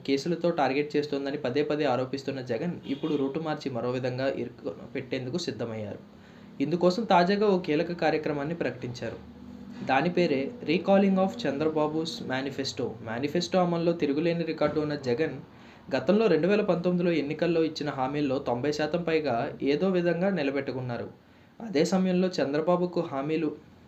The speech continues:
నిలబెట్టుకునే అలవాటు లేదని జగన్ పదే పదే చెప్తుంటారు. అందుకే అనుగుణంగా ఇప్పుడు Reca-, Recalling of Chandrababu's Manifesto అంటూ కొత్త కార్యక్రమం సిద్ధం చేశారు. బహుశా వైసీపీకి వచ్చే నాలుగేళ్లలో ఎంతకంటే పెద్ద రాజకీయ అస్త్రం దొరకపోవచ్చనే విశ్లేషణలు కూడా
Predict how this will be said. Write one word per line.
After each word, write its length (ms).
నిలబెట్టుకునే 560
అలవాటు 380
లేదని 360
జగన్ 380
పదే 160
పదే 220
చెప్తుంటారు. 560
అందుకే 320
అనుగుణంగా 640
ఇప్పుడు 340
Reca-, 520
Recalling 520
of 120
Chandrababu's 760
Manifesto 560
అంటూ 220
కొత్త 240
కార్యక్రమం 540
సిద్ధం 280
చేశారు. 460
బహుశా 360
వైసీపీకి 520
వచ్చే 300
నాలుగేళ్లలో 580
ఎంతకంటే 460
పెద్ద 240
రాజకీయ 380
అస్త్రం 320
దొరకపోవచ్చనే 760
విశ్లేషణలు 520
కూడా 380